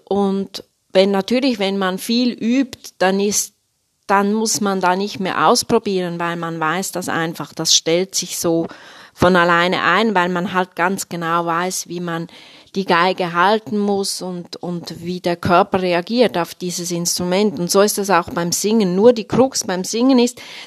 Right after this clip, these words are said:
dass man das Instrument ja nicht sieht. Aber die Vorbereitung, die ist also schon nicht zu unterschätzen und die wird immer wieder unterschätzt. Und da möchte ich mal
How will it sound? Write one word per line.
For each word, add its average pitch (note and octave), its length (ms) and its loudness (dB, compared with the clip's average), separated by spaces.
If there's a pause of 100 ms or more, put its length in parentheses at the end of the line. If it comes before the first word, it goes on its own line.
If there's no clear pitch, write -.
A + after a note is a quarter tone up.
(120)
dass G#3 340 2
man G3+ 240 0
das F#3+ 200 -4
Instrument G3 880 -4
ja F3+ 100 2
nicht E3+ 280 -2
sieht. G#3+ 420 0
Aber D#3+ 100 -2
die D#3+ 140 -4
Vorbereitung, F#3 1000 2
die F#3 220 -8
ist - 260 -8
also D#3 400 -10
schon B3 640 2 (480)
nicht - 420 -2
zu B3+ 80 6
unterschätzen A#3 760 4
und E3+ 220 -6
die G#3+ 160 -2
wird C4 160 0
immer A3 240 -2
wieder G3+ 260 -4
unterschätzt. E3 680 -6
Und E3 100 -8
da F3 60 -2
möchte G#3 340 -2
ich - 100 -8
mal E3+ 200 -2